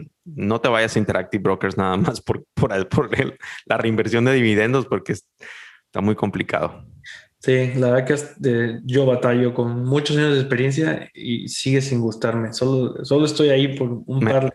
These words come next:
Speaker 2: cosas
Speaker 1: mi,
Speaker 2: interesantes,
Speaker 1: yo
Speaker 2: pero
Speaker 1: siento, te, siento náuseas, o sea, en serio, en mi ombligo, cada vez que voy a ver la pantalla de Interactive Brokers, siento náuseas.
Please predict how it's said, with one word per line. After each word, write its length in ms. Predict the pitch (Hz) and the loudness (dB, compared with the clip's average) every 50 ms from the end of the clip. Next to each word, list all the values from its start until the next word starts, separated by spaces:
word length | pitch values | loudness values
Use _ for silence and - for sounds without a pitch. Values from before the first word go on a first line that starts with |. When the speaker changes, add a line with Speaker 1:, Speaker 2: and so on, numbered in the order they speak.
| _ _ | _ _
Speaker 2:
cosas 220 | - 120 - 135 131 | -4 0 2 2 2
Speaker 1:
mi, 40 | |
Speaker 2:
interesantes, 760 | 139 131 - 123 - _ - 117 110 135 131 135 135 143 139 | 2 0 -4 -12 -18 _ -6 -4 0 0 0 2 2 0 2
Speaker 1:
yo 100 | 127 135 | 2 2
Speaker 2:
pero 60 | 131 | 4
Speaker 1:
siento, 380 | - 151 147 160 143 127 - - - _ _ _ _ _ _ _ - - | 4 2 4 2 0 0 -4 -10 -20 _ _ _ _ _ _ _ -18 -6
te, 120 | - 127 - - | -6 -6 -6 -2
siento 280 | - 131 127 127 147 | 0 0 2 2 2
náuseas, 460 | 139 131 127 131 135 131 135 110 95 | 2 2 2 0 0 0 0 -2 -2
o 100 | 98 - | -4 -6
sea, 140 | - - 104 | -2 -2 -2
en 100 | 107 98 | 0 2
serio, 240 | - 123 117 113 101 | 0 0 2 2 2
en 140 | 101 101 101 | 2 2 2
mi 80 | 101 | 2
ombligo, 420 | 104 101 107 120 123 135 135 147 147 | 2 2 2 2 2 4 2 2 2
cada 200 | - 120 117 117 | 0 0 0 0
vez 120 | 117 117 | -2 -2
que 80 | - 113 | 0 0
voy 80 | 113 | 2
a 40 | 110 | 2
ver 100 | 110 107 | 2 0
la 100 | 117 113 | -2 -4
pantalla 340 | - 92 90 - 95 101 104 | -4 -4 -2 0 0 2 2
de 60 | 107 | 0
Interactive 420 | 104 101 - 98 98 - - 104 92 | 0 -2 -2 -4 -6 -6 -6 -4 -2
Brokers, 320 | - 104 - - 104 101 | -2 -2 -2 -4 -10 -6
siento 260 | - 98 98 - - | -4 -6 -2 -2 -2
náuseas. 520 | 90 92 87 85 85 - - - - _ | -2 0 -2 -2 -4 -6 -12 -14 -18 _